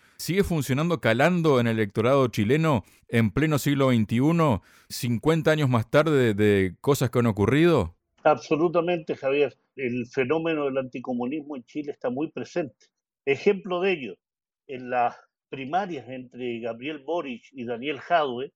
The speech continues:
Speaker 2: para elegir el candidato del mundo progresista, el tema del anticomunismo estuvo muy presente, incluso en las huestes que apoyaban a Gabriel Boric. Es decir, si ganaba, si triunfaba Daniel Jadwe,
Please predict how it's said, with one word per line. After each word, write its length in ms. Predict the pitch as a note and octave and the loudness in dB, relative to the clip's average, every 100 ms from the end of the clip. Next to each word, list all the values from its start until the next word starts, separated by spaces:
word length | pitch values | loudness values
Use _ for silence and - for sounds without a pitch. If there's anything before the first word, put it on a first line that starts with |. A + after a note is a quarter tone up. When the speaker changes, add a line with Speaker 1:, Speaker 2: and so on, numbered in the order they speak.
| - | -12
Speaker 2:
para 200 | A#2 A2+ | -8 -6
elegir 320 | A2+ - E3 | -8 -8 -8
el 120 | C#3 | -8
candidato 640 | C3 A2+ A#2 B2 C#3 C3+ | -8 -10 -6 -4 -4 -4
del 100 | A#2+ | -6
mundo 320 | A#2 C3 B2+ A2 | -6 -8 -10 -8
progresista, 760 | A2+ G#2+ - E3 - - C3+ - _ _ _ - | -8 -8 -10 -8 -8 -8 -8 -10 _ _ _ -8
el 720 | B2 A#2+ A#2+ A2 A#2+ A#2 G#2+ - | -6 -2 -4 -6 -8 -8 -8 -2
tema 280 | F#3 F3+ D3+ | -2 0 0
del 180 | C3 | -2
anticomunismo 680 | C3 C3 B2 B2+ B2 D3+ D#3+ | -6 -8 -10 -8 -8 -8 -10
estuvo 280 | D3+ D#3+ C3+ | -10 -8 -6
muy 180 | B2+ D#3+ | -6 -10
presente, 560 | C3+ B2+ D#3 D3+ E3+ - | -12 -10 -8 -6 -8 -8
incluso 600 | D3+ C3+ - A#3 - D#3 | -8 -6 -2 0 0 -4
en 60 | C3+ | -4
las 120 | B2+ | -4
huestes 500 | B2+ E3 - - C#3 _ _ - | -2 -2 -2 -8 -10 _ _ -4
que 60 | |
apoyaban 440 | A#2 A#2+ D3+ F3+ D3 | -2 0 2 2 0
a 60 | |
Gabriel 320 | B2+ B2+ C#3 | -4 -6 -6
Boric. 300 | D#3 F#3 A2 _ _ _ - | -4 -4 -6 _ _ _ -8
Es 180 | C3+ | -6
decir, 420 | C#3 C3+ D3+ G#2+ _ _ _ | -6 -6 -8 -8 _ _ _
si 200 | _ C3+ | _ -10
ganaba, 480 | A#2+ B2+ E3 F3+ C3 | -8 -2 2 2 0
si 160 | - B2 | -6 -12
triunfaba 500 | A2+ A#2+ E3 E3 D3+ | -14 -12 -6 -6 -6
Daniel 260 | C#3 D3 C3 | -8 -12 -12
Jadwe, 460 | C#3 C#3+ D3+ F3 | -6 -6 -6 -10